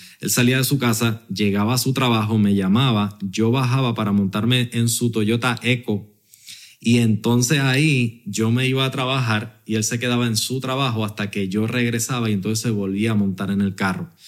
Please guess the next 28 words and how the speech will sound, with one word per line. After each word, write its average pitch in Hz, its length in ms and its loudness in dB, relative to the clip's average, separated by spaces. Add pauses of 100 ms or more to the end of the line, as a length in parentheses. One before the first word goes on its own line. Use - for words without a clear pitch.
(580)
Y 113 140 2
eso 120 180 2
fue 135 160 2
bien 135 160 4
importante 135 560 2
porque 104 320 0
yo 104 100 2
tengo 117 220 2
claridad 120 420 2
de, 113 200 2
de 104 160 0
muchas 107 400 2
veces 117 340 0
que 113 160 0
no, 107 340 2
no 104 220 4
existía 117 560 0
ese 104 220 -2
carro 113 340 0
o 107 60 2
ese 107 180 -2
alguien 107 220 0
que 110 80 -2
te 98 80 -4
ayudara 107 500 0
o 113 100 -2
te 107 120 -4
transportara. 98 840 -4